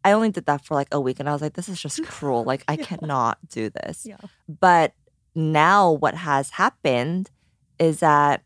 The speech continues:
Speaker 1: she has developed this fear of being alone in a room. Like, she cannot even walk upstairs by herself to her room because she thinks that it's scary. So the
Speaker 2: Mm.
Speaker 1: bedroom has become kind of like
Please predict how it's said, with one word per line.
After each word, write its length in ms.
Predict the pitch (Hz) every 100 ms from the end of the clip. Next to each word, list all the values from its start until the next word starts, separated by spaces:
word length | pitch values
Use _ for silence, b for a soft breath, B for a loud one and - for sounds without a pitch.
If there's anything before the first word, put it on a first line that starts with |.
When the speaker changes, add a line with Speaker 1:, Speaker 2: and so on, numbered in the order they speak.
| _ _ -
Speaker 1:
she 260 | - 190
has 260 | 208 208 208
developed 580 | 190 160 147 147 147 _
this 260 | 151 - -
fear 340 | 170 160 151 147
of 260 | 147 -
being 220 | 147 139 -
alone 420 | 139 135 135 135
in 120 | 143 135
a 100 | 123 -
room. 300 | 107 - - _ _ _ _ _ 233 170 170 175 185
Like, 300 | 165 143 _ _
she 200 | 170 196
cannot 420 | - 233 202 196 -
even 400 | 180 160 160 147 -
walk 360 | 143 147 - -
upstairs 640 | 151 - - 147 139 143
by 160 | - 135
herself 560 | 131 - - 160 151 - -
to 200 | 147 143
her 200 | 135 135
room 480 | 131 131 156 180 - _ _ _ -
because 400 | 151 - 151 147
she 140 | 151 - -
thinks 360 | 151 151 -
that 300 | - 139 135
it's 220 | 147 151 -
scary. 640 | - 214 262 214 139 - -
So 120 | 165
the 140 | 170
Speaker 2:
Mm. 80 | 214
Speaker 1:
bedroom 500 | 185 202 196 170 170
has 200 | 170 160
become 580 | - 156 180 151 147 151 _ _ _ _
kind 360 | - 196 220 240
of 140 | 226
like 340 | 185 165 -